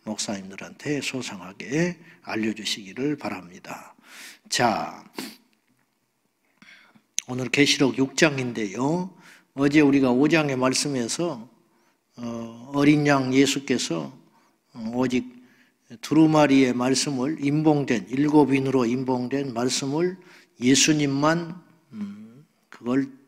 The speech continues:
펼 수 있다. 그래서 이제 오늘 육 장부터는 본격적으로 계시록에는 칠이 여러 번 나와요. 칠, 일곱 교회, 일곱 인,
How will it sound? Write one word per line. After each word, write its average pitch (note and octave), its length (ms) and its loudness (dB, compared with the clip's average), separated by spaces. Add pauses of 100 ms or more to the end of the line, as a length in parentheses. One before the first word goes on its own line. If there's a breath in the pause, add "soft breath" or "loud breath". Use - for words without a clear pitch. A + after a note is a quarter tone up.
(180)
펼 G3+ 180 0
수 - 160 0
있다. - 360 -8 (460)
그래서 B2+ 300 -2
이제 A#2+ 400 -4 (320 loud breath)
오늘 C3+ 260 0
육 D3+ 220 0
장부터는 C#3 680 2
본격적으로 C#3 1120 -2 (140)
계시록에는 C#3 760 2
칠이 F#3+ 400 2
여러 C#3 140 4
번 C3+ 180 2
나와요. B2 640 -2
칠, D3+ 360 -6
일곱 B2+ 360 -4
교회, C#3+ 500 -4
일곱 B2 440 -4
인, E3+ 280 -4